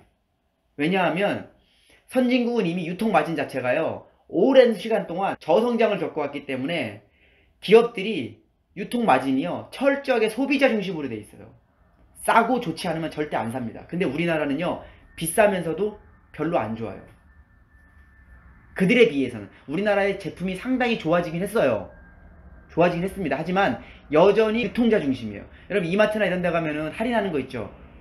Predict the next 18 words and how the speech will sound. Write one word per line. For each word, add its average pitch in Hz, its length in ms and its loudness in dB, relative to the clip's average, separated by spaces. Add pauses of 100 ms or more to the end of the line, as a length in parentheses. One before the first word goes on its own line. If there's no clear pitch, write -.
그 170 60 -4
할인하는 220 460 0
거, 185 80 0
여러분들, 165 480 -2 (360)
여러분들이 185 400 4
할인, 220 260 -4
좋아하는 185 380 0
거 170 80 -6
할인하나요? 151 460 -8
아니에요. 185 360 -4
그 139 80 -12
사람들이 190 280 -2
떨이하는 226 440 2
거예요. 139 140 -2
그냥 117 180 -6
팔다 214 260 -2
남은 117 220 -4
거. 101 180 -16